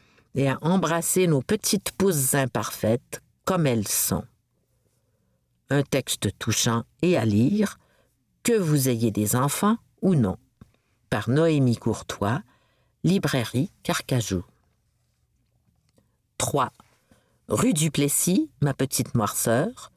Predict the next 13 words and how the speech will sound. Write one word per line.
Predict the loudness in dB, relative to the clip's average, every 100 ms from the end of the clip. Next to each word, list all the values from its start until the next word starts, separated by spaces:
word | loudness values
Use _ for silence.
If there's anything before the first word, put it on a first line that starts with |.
| _ _ _ _ _ _
Jean-Philippe | -2 0 0 0 0 -2 -6 -20 _
Plot, | 0 2 0 -4 _ _ _
édition | 0 2 0 0 2
Luxe. | 2 0 -4 -6 -6 -10 _ _ _ _ _ _ _ _
L'animateur | -2 2 4 2 2 0 0
et | 0
réalisateur | 0 0 0 0 0 -2 -2 -2 -2
à |
Radio-Canada | -2 -2 -2 -2 -2 -2 -4 -2 -2 -4 -14 -18 -4
raconte | -4 0 2 2 2 0
dans | 0 0
ce | 0 -2
roman, | 0 0 2 0